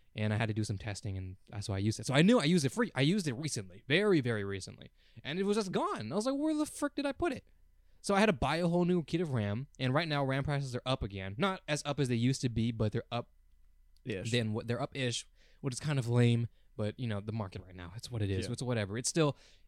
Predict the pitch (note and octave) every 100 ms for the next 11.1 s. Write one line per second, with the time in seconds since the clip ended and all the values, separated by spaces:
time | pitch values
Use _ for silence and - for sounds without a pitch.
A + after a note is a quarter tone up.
0 | - _ - - C#3+ C#3+ D#3 C#3 C#3 A#2+
1 | C3 C3 D3 B2+ C#3 - C#3 B2 C3 C3
2 | C3 C#3 C#3 - - - A2 - A2+ A2+
3 | G#2+ G2 G#2 A2 - - _ _ - B2+
4 | G#2 A2 - - A2 - G#2+ G#2 G#2 G#2+
5 | G#2 - C3+ B2+ - B2+ B2+ - B2 A#2+
6 | G#2+ A2 B2 B2 - F#2+ F2+ _ - -
7 | - A2 G#2+ - B2 A#2+ B2 G#2 - G2+
8 | F#2 F2 A2 F2 - - - - A2 G#2+
9 | A#2+ B2 B2 C#3 C3 B2 B2 A#2+ - _
10 | _ _ _ - A#2 A2+ A2+ A2+ A2+ A2+
11 | A2+